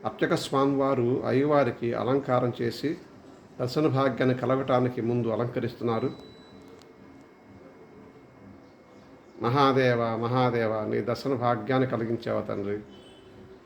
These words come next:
ఈ విధంగా సోమవారం నాడు ప్రాతకాలమున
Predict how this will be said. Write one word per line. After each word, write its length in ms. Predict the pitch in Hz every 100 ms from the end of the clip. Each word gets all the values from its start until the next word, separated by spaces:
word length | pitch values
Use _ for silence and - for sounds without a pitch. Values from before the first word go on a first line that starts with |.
| - - - - -
ఈ 80 | 135
విధంగా 460 | 139 143 139 139 127
సోమవారం 680 | 123 131 131 135 135 131 131
నాడు 280 | 131 139 170 - - - - - - - - - - - - - - - - -
ప్రాతకాలమున 880 | 117 123 127 127 131 131 131 135 160